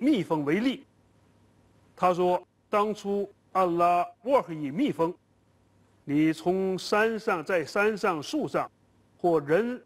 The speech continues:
搭的蜂房里边筑巢，在每一种花上来这个捕食蜂蜜。那么这种沃尔伊呢，呃，在生物学里边往往被称为天性、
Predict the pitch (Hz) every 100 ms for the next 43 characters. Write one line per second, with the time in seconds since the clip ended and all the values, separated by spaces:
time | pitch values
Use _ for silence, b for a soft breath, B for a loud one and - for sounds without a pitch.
0 | _ _ _ _ 170 165 151 139 180 185
1 | 165 151 107 120 131 131 - 156 117 117
2 | 135 165 170 _ _ 143 120 123 165 139
3 | 110 156 160 160 143 - _ _ - 120
4 | 123 123 - _ _ _ _ 107 107 104
5 | - 117 110 - 127 131 - _ _ -
6 | 160 170 185 - _ _ _ _ _ _
7 | _ - 214 208 202 202 359 339 208 196
8 | 240 170 175 156 139 120 _ _ _ _
9 | _ _ _ _ _ _ - 147 147 143
10 | 143 196 175 - 294 320 202 175 185 139
11 | 147 156 147 _ 139 156 196 156 131 127
12 | 180 135 - 185 214 208 151 147 151 -
13 | _ _ _ _ _ - - 214 214 214
14 | - 208